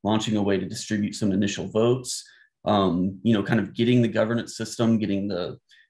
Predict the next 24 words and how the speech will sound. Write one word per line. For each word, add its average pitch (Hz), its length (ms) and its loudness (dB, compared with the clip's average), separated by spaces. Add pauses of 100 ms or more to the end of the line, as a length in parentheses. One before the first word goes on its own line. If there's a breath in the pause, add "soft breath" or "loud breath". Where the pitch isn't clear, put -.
(100)
you 107 120 0
know, 95 180 2
like, 92 300 -2
the, 92 380 -2 (440)
basically, 104 500 -2
like, 101 400 -4
the, 87 480 -2 (440)
you 117 120 0
know, 95 100 2
the 92 100 0
community, 107 1000 2 (200)
you 101 120 0
know, 95 160 0
the 95 100 -6
culture, 113 920 -4
you 101 120 -2
know, 95 200 0
like, 101 240 -6
the 104 100 -4
vibe 101 600 -2
kind 104 180 -2
of 104 120 -2
in 107 180 0
place. 95 640 -6